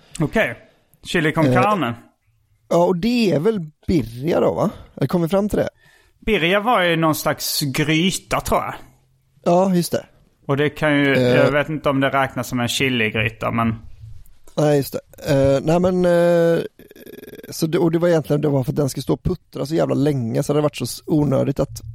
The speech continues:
Speaker 2: inte få igång den innan vi po-, poddar då i två timmar nästan
Speaker 1: Nej.
Speaker 2: nu. För vi har ju också ett Patreon-exklusiv podd, eh, k-, eh, som vi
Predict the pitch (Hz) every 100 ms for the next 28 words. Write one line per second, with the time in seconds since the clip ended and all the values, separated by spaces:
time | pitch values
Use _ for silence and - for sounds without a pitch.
0 | - _ _ _ _ _ - 151 - -
1 | 135 135 151 151 131 - 160 123 127 147
2 | 160 160 - - - 165 - 156 180 -
3 | 123 - 123 104 95 113 151 165 175 -
4 | - - - - - - - - - -
5 | - - 151 170 180 180 - 139 _ -
6 | 185 151 139 135 - 147 - 202 202 202
7 | 180 190 123 131 127 123 120 - - 113
8 | - - - - - 50 - - 135